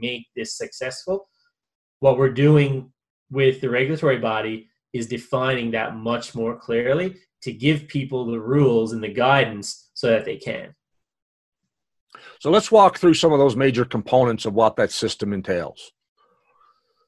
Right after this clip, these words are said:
Speaker 1: Sure. Um, we, we talked about the product. Um, so, you know, there's definitely different types of composite repair products out there,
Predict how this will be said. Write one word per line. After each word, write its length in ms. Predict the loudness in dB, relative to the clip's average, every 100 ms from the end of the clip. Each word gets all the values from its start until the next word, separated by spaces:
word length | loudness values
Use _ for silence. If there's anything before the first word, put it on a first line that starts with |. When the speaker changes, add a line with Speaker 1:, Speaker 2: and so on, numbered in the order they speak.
| _ _ _ _ _ _ _ -8
Speaker 1:
Sure. 440 | 4 4 4 -2 -18 -20 -4
Um, 400 | 0 0 -4 -14 _ _ _ _ _ _ _ _
we, 200 | -2 -2
we 200 | -2 -4
talked 320 | 0 2 2 2
about 180 | 0 0
the 40 |
product. 640 | 0 2 4 0 -4 -20 _ _ -14
Um, 560 | -6 -4 -4 -6 -8 -10
so, 720 | -4 2 2 4 2 0 -2 -14 _
you 80 | -8
know, 140 | -4
there's 200 | -2 -2
definitely 560 | -2 2 2 2 0 0
different 380 | -2 -4 -6 -6
types 300 | -4 -4 -6
of 100 | -8
composite 360 | -6 -6 -6
repair 320 | -6 -6 -6 -4
products 480 | -2 0 -2 -4
out 220 | -2 -2 -2
there, 260 | -4 -4